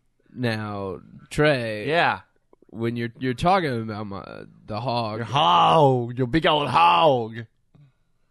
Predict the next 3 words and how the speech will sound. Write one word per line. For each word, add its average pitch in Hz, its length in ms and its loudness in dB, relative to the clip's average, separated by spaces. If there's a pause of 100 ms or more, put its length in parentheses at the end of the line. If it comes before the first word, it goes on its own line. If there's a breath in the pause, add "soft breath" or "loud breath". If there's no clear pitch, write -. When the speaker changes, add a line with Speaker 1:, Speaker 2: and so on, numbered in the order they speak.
(1500)
Speaker 1:
Yeah, 139 200 4
Trey, 135 300 4
I, 120 420 0